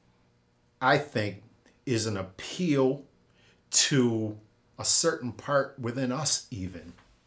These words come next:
We are, I am going on the premise that a lot of you folks believe in God. I'm gonna just stipulate that, and let's just assume that's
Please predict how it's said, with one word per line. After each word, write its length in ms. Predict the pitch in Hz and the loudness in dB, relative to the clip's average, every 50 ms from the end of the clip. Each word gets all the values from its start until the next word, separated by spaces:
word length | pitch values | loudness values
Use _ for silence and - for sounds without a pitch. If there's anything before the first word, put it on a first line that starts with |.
| _ _ _ _ _ _ _ _ _ _ _ _ _ - _ _ _ _ _ _ _ _ _ _ _ _ _ | _ _ _ _ _ _ _ _ _ _ _ _ _ -20 _ _ _ _ _ _ _ _ _ _ _ _ _
We 580 | 104 95 95 123 151 156 156 165 156 147 - - - 139 | -8 -2 2 4 6 6 6 4 2 0 -4 -6 0 2
are, 600 | 131 123 123 120 117 117 120 120 117 117 - - _ _ _ _ _ _ _ _ _ _ _ _ | 4 6 6 6 6 6 6 6 4 0 -6 -14 _ _ _ _ _ _ _ _ _ _ _ _
I 80 | 135 135 | 2 4
am 120 | 147 143 | 4 6
going 240 | 143 185 175 151 147 | 6 8 8 8 8
on 120 | 139 127 | 6 4
the 80 | 113 107 | 2 0
premise 460 | - - - 143 123 113 110 - - | -4 0 2 2 2 2 0 -2 -2
that 580 | 110 98 104 110 107 104 101 98 98 - - - _ _ _ _ _ _ _ _ | -4 0 0 2 2 2 0 -2 -4 -8 -14 -20 _ _ _ _ _ _ _ _
a 60 | - 120 | -2 0
lot 260 | 107 117 120 120 113 | 2 4 4 4 4
of 60 | 113 | 2
you 100 | 110 110 | -2 -4
folks 360 | 110 - - 110 110 110 107 | -4 -4 -2 -2 -2 -2 -4
believe 360 | 92 98 104 98 104 101 92 | -6 -4 -4 -2 -2 -2 -2
in 120 | 92 92 87 | -4 -4 -4
God. 320 | 85 92 85 85 82 82 - - - - - | -4 -6 -6 -8 -10 -14 -16 -20 -18 -10 -6
I'm 140 | 117 113 | -6 -2
gonna 380 | 104 123 110 104 104 95 - 85 - _ _ - | -2 0 0 0 -2 -4 -6 -10 -16 _ _ -8
just 240 | - 107 - - | -4 -2 0 0
stipulate 880 | - - - - - - - - 107 - 127 123 95 104 104 101 98 - | 2 2 2 2 0 0 -2 -4 -4 -4 -6 -6 -4 -4 -4 -4 -4 -4
that, 260 | 107 101 101 101 95 | -4 -2 -2 -2 -4
and 180 | 98 95 101 104 | -6 -8 -6 -4
let's 200 | 117 113 - - | -4 -4 -6 -6
just 240 | - - - - - | -6 -6 -4 -4 -4
assume 420 | 90 - - 123 117 104 98 92 | -2 -2 -2 -2 -2 -4 -6 -4
that's 360 | 87 95 92 90 - - - | -4 -4 -4 -2 -4 -6 -6